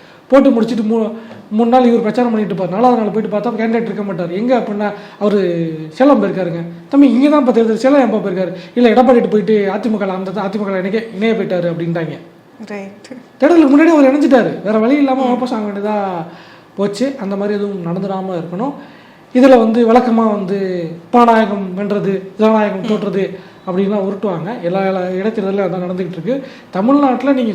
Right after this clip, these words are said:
Speaker 1: கோடி ரூபா செலவு பண்ணாம ஒருத்தர் எலெக்ஷன்ல நிக்கிறான், ஜெயிச்சிட்டான் அப்படின்னு சொன்னா வந்து சின்ன குழந்தை கூட நம்பாது.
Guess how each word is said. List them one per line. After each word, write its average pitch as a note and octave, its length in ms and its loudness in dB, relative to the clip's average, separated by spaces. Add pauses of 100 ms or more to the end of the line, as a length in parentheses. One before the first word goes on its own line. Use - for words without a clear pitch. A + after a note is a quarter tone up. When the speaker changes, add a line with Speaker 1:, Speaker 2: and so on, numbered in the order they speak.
Speaker 1:
கோடி A3 220 2
ரூபா B3+ 140 2
செலவு A3+ 340 0
பண்ணாம A3+ 300 -2
ஒருத்தர் G#3+ 280 -6
எலெக்ஷன்ல G#3 360 -6
நிக்கிறான், G3 320 -4 (720)
ஜெயிச்சிட்டான் A#3+ 560 4 (160)
அப்படின்னு G3 540 -4 (140)
சொன்னா G3 320 -6
வந்து E3 320 -6 (1400)
சின்ன G3 260 -4
குழந்தை F#3 260 -4
கூட F#3+ 120 -4
நம்பாது. E3+ 360 -2